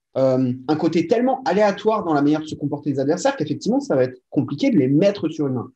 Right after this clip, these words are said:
Alors, bien évidemment, ça veut pas dire que ce soit dur pour autant jouer contre eux, mais effectivement, c'est un truc qu'on entend. Alors qu'au contraire, quand on joue sur des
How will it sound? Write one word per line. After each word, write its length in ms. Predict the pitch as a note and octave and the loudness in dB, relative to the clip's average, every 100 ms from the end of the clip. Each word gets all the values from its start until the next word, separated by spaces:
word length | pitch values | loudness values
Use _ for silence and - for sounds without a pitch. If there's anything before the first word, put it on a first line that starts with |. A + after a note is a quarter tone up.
| _ - | _ 0
Alors, 220 | C3 A#2+ | 2 2
bien 140 | C#3+ F3 | 2 2
évidemment, 340 | E3 F3 G#3 | 0 0 0
ça 120 | G3 | 0
veut 60 | A2 | -2
pas 120 | D#3+ | 0
dire 140 | F#3 F#3+ | 0 -2
que 80 | |
ce 140 | D3 C#3 | -6 -8
soit 340 | - - C#3 | -12 -4 -2
dur 260 | B2 E3 G#3 | 0 -2 -2
pour 140 | - B2+ | -2 -4
autant 240 | C3+ C3+ | -2 -4
jouer 140 | A#2+ | -4
contre 260 | A2 E3 C4 | -2 -2 0
eux, 40 | B3 | 0
mais 120 | C3 | 0
effectivement, 380 | C3 C3 F3+ A#3 | -2 -4 -2 -2
c'est 100 | D#3 | -4
un 40 | |
truc 140 | D3 | -4
qu'on 120 | D#3 D3+ | 0 2
entend. 280 | D3 B2 - _ _ _ | 0 -6 -18 _ _ _
Alors 260 | D3+ F#3 G#3 | 2 2 2
qu'au 120 | A3+ | 0
contraire, 380 | G#3+ G3 C#4+ C#4+ | 0 0 0 0
quand 180 | F3 D#3+ | -2 -2
on 100 | D#3+ | -2
joue 120 | F#3+ | -4
sur 220 | F#3+ D#3+ | -2 -2
des 220 | C3+ C3 | -2 -4